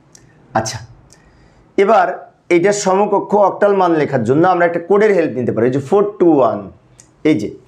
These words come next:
ফোর টু ওয়ান, এই কোড থেকে, এই কোডের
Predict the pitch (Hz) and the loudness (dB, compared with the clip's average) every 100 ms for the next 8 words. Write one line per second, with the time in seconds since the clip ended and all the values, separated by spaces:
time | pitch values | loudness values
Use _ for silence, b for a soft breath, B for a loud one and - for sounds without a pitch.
0 | _ _ b b b b b _ - - | _ _ b b b b b _ -6 2
1 | 220 240 - - 214 196 156 131 113 - | 2 2 -4 0 4 6 4 0 -4 -2
2 | 170 - 202 214 190 - - - 190 - | -2 2 4 4 0 -10 -14 -2 -2 -2
3 | - 180 175 202 208 | -2 -2 4 4 4